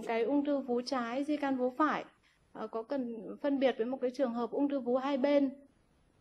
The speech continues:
Và hướng điều trị tiếp theo thì dự kiến chúng em sau khi điều trị hóa chất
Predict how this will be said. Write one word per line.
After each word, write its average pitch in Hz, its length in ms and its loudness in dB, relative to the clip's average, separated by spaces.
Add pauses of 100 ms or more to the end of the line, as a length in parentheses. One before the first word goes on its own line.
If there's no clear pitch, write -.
(240)
Và 226 260 -8
hướng 240 220 -2
điều 285 120 4
trị 247 220 -4
tiếp 311 140 0
theo 302 220 2
thì 240 100 2
dự 226 140 2 (100)
kiến 240 280 4
chúng 269 100 2
em 277 340 0
sau 277 180 0
khi 277 160 0
điều 240 200 2
trị 277 280 -2
hóa 233 200 -4
chất 320 200 2